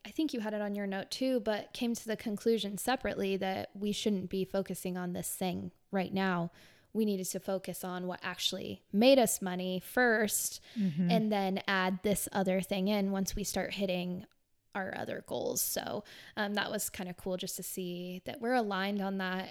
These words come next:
Speaker 1: and, um, that's the expectation, is to always prioritize, uh, what we need to do to keep the business going first.
Speaker 2: Yeah, yeah. So having a successful, uh, vision casting meeting, you know,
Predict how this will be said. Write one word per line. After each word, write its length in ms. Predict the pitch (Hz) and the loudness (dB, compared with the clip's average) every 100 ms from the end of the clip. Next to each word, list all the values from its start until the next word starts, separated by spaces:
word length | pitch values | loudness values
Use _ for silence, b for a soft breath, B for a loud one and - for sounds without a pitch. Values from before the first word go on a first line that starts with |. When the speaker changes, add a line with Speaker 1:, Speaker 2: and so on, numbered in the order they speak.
| 180 | -8
Speaker 1:
and, 360 | 190 185 180 185 | -8 -6 -8 -8
um, 300 | 185 185 180 | -10 -12 -10
that's 220 | 190 180 - | -8 -6 -4
the 120 | 220 | -4
expectation, 880 | 190 - - - 196 180 - 98 | -2 -4 -6 -6 -6 -4 -6 -8
is 200 | - 175 - | -8 -6 -4
to 200 | - - | -6 -8
always 360 | 185 185 180 | -8 -8 -10
prioritize, 840 | - 190 175 190 175 - 175 175 175 B B B B B - | -10 -10 -8 -10 -10 -8 -8 -8 -8 B B B B B -4
uh, 240 | 202 180 | -4 -2
what 200 | 185 247 | 0 0
we 140 | 240 214 | 2 0
need 220 | 208 196 | 0 -2
to 100 | 196 | -4
do 300 | 190 196 190 | -2 -2 -2
to 360 | - - 190 180 | -4 -2 -2 -2
keep 260 | - 240 | -4 -6
the 60 | 180 | -4
business 360 | 190 185 180 | -4 -4 -8
going 460 | - - 185 - 226 | -8 -2 -2 -2 -6
first. 640 | - - - - - - - - | -2 -2 -2 -4 -4 -6 -12 -2
Speaker 2:
Yeah, 360 | 220 208 175 170 | 2 4 2 2
yeah. 340 | 202 190 185 | 4 4 4
So 420 | 202 277 285 285 277 B B B | 2 6 6 6 2 B B B
having 320 | - 277 311 | 2 4 4
a 80 | 370 | 2
successful, 880 | 359 320 302 277 - 247 220 208 185 | 0 2 4 4 4 6 6 6 4
uh, 380 | 202 190 180 175 | 4 4 4 2
vision 320 | 185 208 202 190 | 2 4 4 4
casting 460 | 190 180 - 185 | 2 0 2 2
meeting, 320 | 180 175 175 | 2 2 2
you 180 | 180 214 | 2 4
know, 280 | 226 214 220 | 6 6 2